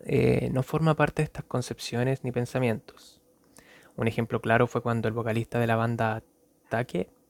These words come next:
se pintó una esvástica en un concierto en Alemania, lo que causó indignación y repudio en la mayoría de sus fans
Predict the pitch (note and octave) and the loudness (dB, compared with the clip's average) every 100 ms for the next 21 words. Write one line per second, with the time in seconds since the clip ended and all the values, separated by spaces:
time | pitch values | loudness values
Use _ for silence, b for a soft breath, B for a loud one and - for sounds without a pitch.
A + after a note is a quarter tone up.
0 | _ - A#2 A2+ A2 A2+ A#2+ B2 A#2+ A2+ | _ -6 -2 -2 -2 -2 0 4 4 2
1 | A2 - A#2+ - - - C#3 C3 B2 - | 0 -2 -4 -4 -12 -2 0 0 -2 -4
2 | A2+ - A#2+ - B2 B2 A#2+ A#2 A2+ A2+ | -6 -6 -8 -4 -2 2 2 4 2 2
3 | A2 - - _ B B B B B - | 0 -2 -12 _ B B B B B -8
4 | A#2 A2 G#2+ - B2 B2 A#2 A2 - C3+ | -2 0 0 0 2 2 0 -2 -2 -2
5 | D3 C#3 A#2+ A#2 A#2+ C3 C3+ B2 A2+ A#2 | 0 0 2 2 4 4 4 2 2 0
6 | A#2+ C3+ C#3 - D3+ E3+ - - | 0 0 -4 -4 -2 -2 -4 -16